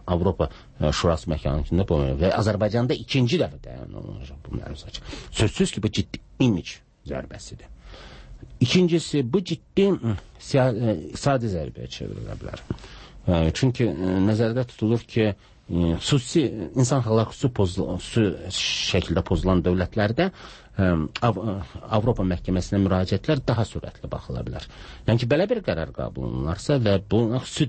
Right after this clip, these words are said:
diqqət yetirilir və çox ciddi, e, münaqişələri gətirib çıxarda bilər. Çünki Avropa məhkəməsi əgər Azərbaycandan gedən bütün işlə sürətlə baxmağa, e, ça-, başlasa,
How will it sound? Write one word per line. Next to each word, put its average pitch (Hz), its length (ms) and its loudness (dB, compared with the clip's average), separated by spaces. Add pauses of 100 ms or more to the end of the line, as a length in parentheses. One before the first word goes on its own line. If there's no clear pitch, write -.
diqqət - 340 -8
yetirilir 101 540 0
və 101 140 2 (400)
çox 98 320 0
ciddi, 98 300 2
e, 80 280 -4 (140)
münaqişələri 73 1000 2
gətirib 55 300 -8
çıxarda 80 400 -4
bilər. 127 240 0
Çünki 82 200 2
Avropa 78 280 2
məhkəməsi 80 520 2
əgər 76 180 0
Azərbaycandan 80 580 2
gedən 76 240 0
bütün 73 240 0
işlə 73 240 -2 (240)
sürətlə 107 420 2
baxmağa, 82 420 2
e, 76 280 -2
ça-, 87 280 2
başlasa, 110 680 0